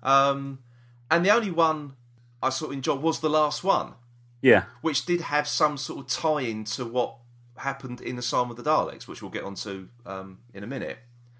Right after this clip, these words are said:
Speaker 1: But
Speaker 2: I mean,
Speaker 1: I
Speaker 2: the
Speaker 1: thought,
Speaker 2: whole
Speaker 1: but I thought
Speaker 2: point
Speaker 1: the
Speaker 2: of
Speaker 1: whole
Speaker 2: it, though,
Speaker 1: thing was
Speaker 2: was actually slightly strange, because you didn't actually, from what we was told, was this was gonna be, yeah, what happens with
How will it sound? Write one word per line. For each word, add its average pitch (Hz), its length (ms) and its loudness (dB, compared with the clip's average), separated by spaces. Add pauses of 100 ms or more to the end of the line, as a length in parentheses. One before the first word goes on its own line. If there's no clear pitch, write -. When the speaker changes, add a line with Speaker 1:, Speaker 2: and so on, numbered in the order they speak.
(440)
Speaker 1:
But 175 60 8
Speaker 2:
I - 20 10
mean, 214 120 8
Speaker 1:
I 202 40 6
Speaker 2:
the 196 60 4
Speaker 1:
thought, - 0 -
Speaker 2:
whole 254 80 6
Speaker 1:
but 208 80 12
I 202 40 10
thought 214 140 6
Speaker 2:
point 196 80 10
Speaker 1:
the 202 60 6
Speaker 2:
of 185 60 2
Speaker 1:
whole 254 100 8
Speaker 2:
it, - 80 -2
though, 95 80 6
Speaker 1:
thing 87 100 6
was 131 80 -2
Speaker 2:
was - 100 -4
actually 92 400 0 (140)
slightly - 500 4
strange, - 480 0
because - 300 -2
you 120 40 2
didn't 143 260 4
actually, 107 380 2 (120)
from 123 160 4
what 160 160 8
we 139 120 10
was 113 140 4
told, 113 320 6
was 95 140 -2
this 127 200 2
was 120 140 -2
gonna 107 180 2
be, 101 380 4 (1120)
yeah, 101 220 8 (420)
what - 240 -2
happens 101 360 -2
with 92 120 -4